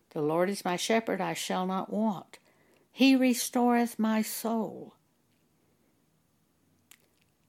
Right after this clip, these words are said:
We are constantly working to live in peace as we live on this earth. It takes constant prayer.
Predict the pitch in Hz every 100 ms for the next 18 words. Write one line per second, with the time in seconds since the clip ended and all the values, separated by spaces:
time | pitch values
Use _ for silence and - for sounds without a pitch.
0 | _ _ _ _ _ 226 240 196 - -
1 | 233 254 - - 190 - 170 170 170 -
2 | - _ 202 180 202 196 156 156 151 185
3 | 175 175 165 156 - 165 - - - -
4 | _ - 175 - 190 170 185 180 - -
5 | 175 165 170 - - 185 160 - - -
6 | - - - _ _ - 180 - 233 233
7 | 226 - - _ _ _ - 196 190 185
8 | - 202 196 - _ _ _ _ - 190
9 | 165 127 -